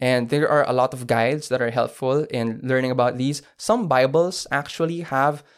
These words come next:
a bit of commentary, a bit of, a bit of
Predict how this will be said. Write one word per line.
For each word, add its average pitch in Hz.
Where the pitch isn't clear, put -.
a -
bit 147
of 135
commentary, 143
a -
bit 123
of, 123
a 131
bit 131
of 127